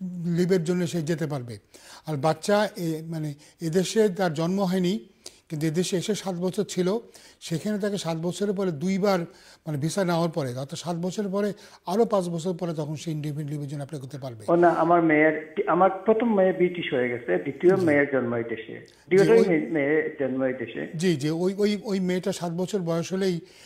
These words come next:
Speaker 1: তার জন্য আপনি সরাসরি ইনডেফিনিট লিভের জন্য অ্যাপ্লাই করতে পারবেন।
Speaker 2: আচ্ছা, বা, এ-, এটা কি, কি প্রমাণ লাগবে বা খরচ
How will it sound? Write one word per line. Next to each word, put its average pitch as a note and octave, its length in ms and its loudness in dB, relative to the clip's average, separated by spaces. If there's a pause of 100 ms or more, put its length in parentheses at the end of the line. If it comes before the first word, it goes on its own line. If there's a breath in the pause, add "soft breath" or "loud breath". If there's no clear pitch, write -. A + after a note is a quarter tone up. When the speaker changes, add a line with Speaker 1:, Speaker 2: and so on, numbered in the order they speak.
(280 loud breath)
Speaker 1:
তার D#3 160 -2
জন্য D#3+ 200 -4
আপনি D#3+ 200 -6
সরাসরি E3+ 460 -4
ইনডেফিনিট D#3 440 -4
লিভের D3 160 -6
জন্য D3 120 -8
অ্যাপ্লাই C#3 240 -8
করতে B2+ 180 -12
পারবেন। G#2 260 -14 (1200)
Speaker 2:
আচ্ছা, A2+ 360 -12
বা, B2+ 160 -4
এ-, D3+ 460 4
এটা F3 160 2
কি, F#3 320 2
কি F#3 320 2
প্রমাণ D3 360 2
লাগবে C3 300 0
বা B2 300 0
খরচ C3+ 220 4